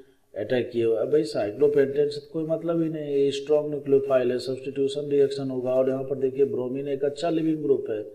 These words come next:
तो bromine एक अच्छा living group है तो attack of site जो है वो केवल यही carbon है, तो यहीं पर होगा। तो ये जो ऑप्शन नंबर बी और D है ये तो ऐसे ही फालतू में बनाया गया, ठीक है।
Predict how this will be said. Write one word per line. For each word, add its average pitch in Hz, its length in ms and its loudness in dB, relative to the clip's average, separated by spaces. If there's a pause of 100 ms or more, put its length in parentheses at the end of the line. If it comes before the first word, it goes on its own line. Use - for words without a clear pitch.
(460)
तो 110 80 -2
bromine 127 360 0
एक 147 120 0
अच्छा 143 240 0
living 143 320 4
group 143 260 6
है 139 100 4 (120)
तो 143 140 8 (840)
attack 139 420 2
of 151 160 6
site 147 340 2
जो 151 140 4
है 143 120 4
वो 151 180 2
केवल 156 320 0
यही 156 240 6
carbon 90 440 0
है, - 80 -20
तो 104 120 -6
यहीं 113 200 -4
पर 123 180 -4
होगा। 113 280 -4 (200)
तो 107 80 -8
ये 117 280 6
जो 139 200 6
ऑप्शन 139 240 0
नंबर 135 180 -6
बी 131 240 0
और 135 220 8
D 131 140 -2
है 131 100 2
ये 123 140 0
तो 123 160 -8
ऐसे 123 220 -4
ही 131 40 -2
फालतू 104 380 -6
में 92 100 -20
बनाया 90 320 -20
गया, 78 180 -20 (100)
ठीक 120 140 -10
है। 175 80 -4